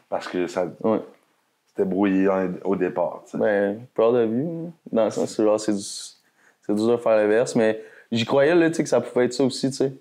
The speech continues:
Speaker 2: Moi, à un moment donné, genre, À chaque, à chaque jour, t'es inquiet, tu sais pas, tu te fais choquer à la dernière minute. Tu sais,
Speaker 1: Ah,
Speaker 2: c'est
Speaker 1: c'est pas
Speaker 2: comme
Speaker 1: le fun, c'est pas sain.
Speaker 2: c'est des, non, exact, puis j'étais souvent déçu.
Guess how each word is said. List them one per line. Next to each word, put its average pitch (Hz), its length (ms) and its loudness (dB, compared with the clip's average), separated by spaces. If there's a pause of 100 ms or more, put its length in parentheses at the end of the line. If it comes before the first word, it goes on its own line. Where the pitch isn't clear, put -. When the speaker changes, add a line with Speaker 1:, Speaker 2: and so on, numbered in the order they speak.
(380)
Speaker 2:
Moi, 123 100 2
à - 40 2
un - 20 2
moment 120 180 2
donné, 123 340 4
genre, 110 480 0 (1200)
À 117 60 -2
chaque, - 280 -2
à 107 120 4
chaque 117 200 0
jour, 131 160 4
t'es 127 160 2
inquiet, 123 320 2
tu 127 60 -10
sais 117 160 0
pas, 135 300 2
tu 135 100 -10
te - 60 -20
fais 113 120 -2
choquer 113 300 0
à - 40 0
la 120 40 2
dernière 117 240 4
minute. 117 320 2
Tu 196 80 2
sais, 156 60 4
Speaker 1:
Ah, 113 80 2
Speaker 2:
c'est 120 100 -2
Speaker 1:
c'est 135 80 2
pas 127 80 4
Speaker 2:
comme 123 180 4
Speaker 1:
le 123 100 2
fun, 123 280 0
c'est 107 180 -2
pas 139 140 0
sain. - 220 -2
Speaker 2:
c'est 139 260 2
des, 131 400 4
non, 139 180 4
exact, 151 360 0
puis 117 100 -8
j'étais - 240 -2
souvent 127 380 0
déçu. 120 460 -2